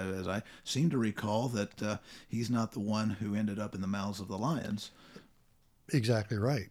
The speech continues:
Speaker 2: <clears throat> And my guess is, I, I wonder if Darius got saved over that whole incident.
Speaker 1: And Nebuchadnezzar before him, uh,
Speaker 2: Yes.
Speaker 1: with the, with the praying to the idol.
Speaker 2: Yes, yes. Daniel has the "God whom you serve"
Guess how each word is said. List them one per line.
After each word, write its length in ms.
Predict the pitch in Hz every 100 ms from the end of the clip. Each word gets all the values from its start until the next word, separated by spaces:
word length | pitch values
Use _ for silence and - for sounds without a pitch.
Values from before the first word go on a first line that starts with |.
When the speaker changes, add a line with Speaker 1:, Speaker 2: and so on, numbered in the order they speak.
| -
Speaker 2:
<clears throat> 100 | -
And 340 | 131 190 156
my 140 | 139 165
guess 300 | - 110 143
is, 80 |
I, 80 | 139 151
I 160 | 151
wonder 360 | 151 190 240 143
if 120 | 110
Darius 360 | 131 190 160 151
got 200 | 147 143
saved 300 | - 151 117
over 160 | 110 110
that 180 | 104
whole 200 | 90 117 110
incident. 340 | 113 101 78 - - - - - - -
Speaker 1:
And 160 | 95 104
Nebuchadnezzar 580 | 104 101 101 110 113 110
before 380 | 98 - -
him, 360 | 220 98 131 139 110
uh, 240 | 101 101
Speaker 2:
Yes. 380 | 135 117 104 -
Speaker 1:
with 80 | 113
the, 160 | 107 113
with 220 | 107 95
the 260 | 107 104 101 - - -
praying 380 | 110 107 107 113
to 220 | - 110
the 180 | 113 120
idol. 320 | 123 - - -
Speaker 2:
Yes, 580 | 110 101 90 - - - _ -
yes. 460 | 117 104 - - 117
Daniel 420 | 107 131 143 113
has 300 | 107 120 117
the 260 | - 117 104
"God 360 | 101 123 131 117
whom 240 | 127 123
you 160 | 131 131
serve" 640 | - 156 123 95 98